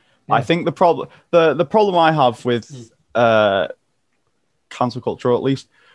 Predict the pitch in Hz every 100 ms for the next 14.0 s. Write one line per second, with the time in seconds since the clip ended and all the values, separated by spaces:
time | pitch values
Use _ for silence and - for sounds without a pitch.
0 | _ _ _ - 120 127 - 139 123 117
1 | 110 - 127 117 110 113 - _ _ _
2 | _ _ _ - - 156 135 156 147 147
3 | 143 - _ _ _ _ _ _ _ 147
4 | 139 - 160 147 135 - _ _ _ _
5 | _ _ _ _ _ _ 135 135 147 160
6 | - 131 127 127 - 120 120 117 110 -
7 | 117 110 101 101 - - - _ _ _
8 | _ 135 123 104 - - 104 95 101 107
9 | _ - _ _ _ _ 107 101 98 95
10 | - 110 - 101 98 101 101 98 101 104
11 | _ - 165 - - 107 101 107 120 190
12 | 208 220 - 110 110 107 101 - 98 -
13 | 107 104 101 110 - - 160 - 110 107